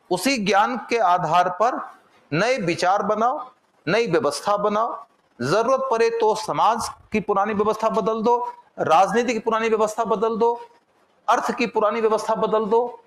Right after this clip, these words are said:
समाज की पुरानी व्यवस्था बदल दो, पूरी, पूरी व्यवस्था बदल दो। यदि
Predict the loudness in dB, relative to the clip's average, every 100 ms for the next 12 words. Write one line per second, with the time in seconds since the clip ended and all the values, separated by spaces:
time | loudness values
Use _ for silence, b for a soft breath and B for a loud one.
0 | _ -8 0 0 0 -2 -2 0 0 -2
1 | -2 -2 -2 -2 -4 -6 -8 _ _ _
2 | _ _ _ _ -2 0 0 0 0 0
3 | 0 0 0 0 0 0 -2 -6 _ _
4 | _ _ _ _ _ _ _ _ _ _
5 | _ _ _ B B _ _ 0 0